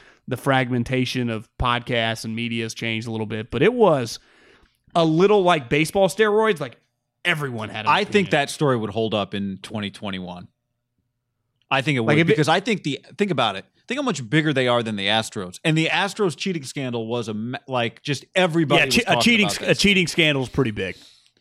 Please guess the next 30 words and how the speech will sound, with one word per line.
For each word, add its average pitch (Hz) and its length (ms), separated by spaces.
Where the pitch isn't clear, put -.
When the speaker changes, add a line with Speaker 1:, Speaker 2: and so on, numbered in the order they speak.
Speaker 1:
Cheating 143 280
scandal 104 280
is 87 60
big. 65 300
Speaker 2:
So 120 280
Speaker 1:
'Cause 165 100
Speaker 2:
I 185 80
Speaker 1:
I, 170 120
I 165 40
think, 160 260
for 170 140
example, 135 680
even 175 240
though 143 180
it's, - 220
it's 131 200
kinda 151 240
stupid, 156 720
but 202 100
if 202 80
you're 285 120
just 254 140
at 214 140
a, 147 100
if 143 140
you 190 80
were 190 80
at 160 100
Thanksgiving 135 540
meal 110 360